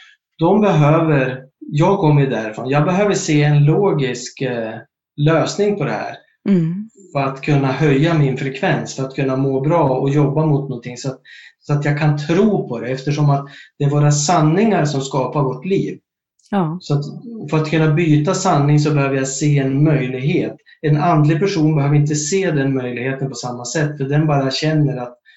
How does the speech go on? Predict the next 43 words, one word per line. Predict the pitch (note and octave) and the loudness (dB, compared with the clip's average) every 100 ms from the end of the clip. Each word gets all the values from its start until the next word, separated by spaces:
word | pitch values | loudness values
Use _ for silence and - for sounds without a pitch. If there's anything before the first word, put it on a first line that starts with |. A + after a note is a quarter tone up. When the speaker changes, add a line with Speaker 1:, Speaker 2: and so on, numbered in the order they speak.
| _ - | _ -8
Speaker 1:
det | |
här | B2 D#3 | -2 2
löser | D3 F#3 G3 - | 4 2 0 -6
sig. | G#2+ - - _ _ _ _ A3+ | -10 -14 -16 _ _ _ _ 2
Speaker 2:
Mm. | F#3+ G3 - | 4 2 0
Speaker 1:
Och | C#3 | 2
jag | D#3 | 4
har | F3 | 2
ju | F3+ F3+ | 2 2
utvecklat | D3 D#3 D#3+ D3 | 2 2 2 2
min | C3+ C3+ | 0 0
andlighet | B2+ A2+ A#2+ B2+ - | -2 -4 -4 -4 -2
så | C#3+ | -2
att | D3 | 2
jag | D3+ | 4
har | D3+ | 4
ju | D3+ | 4
kommit | D3+ D3+ D#3 | 4 4 4
närmare | D3+ D3+ C3 E3 F#3 | 4 2 0 0 0
där. | B2 B2 | -2 -2
Men | C#3 C#3+ - - _ | -4 -4 -12 -20 _
Helen | F3 D#3 F#3+ A3+ G3 | 0 2 4 2 2
är | D3+ D3+ | 0 2
ju | D3+ D3 C#3+ | 4 4 2
mer | C#3 D#3 F3 D#3+ | 2 2 2 0
att | C3+ C3+ | -2 -2
hon | C#3+ | 0
behöver | C#3 B2+ C3 C#3 D#3+ | 0 0 -4 -4 -2
inte | D3 D3 - D#3+ | -2 -2 -4 -2
någon | C#3+ C3+ | -2 -2
logisk | C3 B2+ B2 - | -6 -8 -12 -14
förklaring. | B2+ B2+ B2+ B2 B2 _ _ _ _ | -14 -14 -14 -16 -20 _ _ _ _
Och | D3 | 0
jag | C#3+ D#3 D#3+ D3+ | 2 4 2 2
är | C#3+ | 0
ju, | C#3 C3 | 0 -2
kommer | - D3 C#3 | 0 2 2
från | C3+ C#3+ | 0 0
I | C#3+ B2+ | 0 -2
T-världen, | C3+ C3 C#3 C3 B2+ | -4 -2 -2 -2 -6
ettor | C3 - C3 C3 | -8 -8 -6 -4
och | |
nollor. | C3 B2 B2+ | -4 -6 -8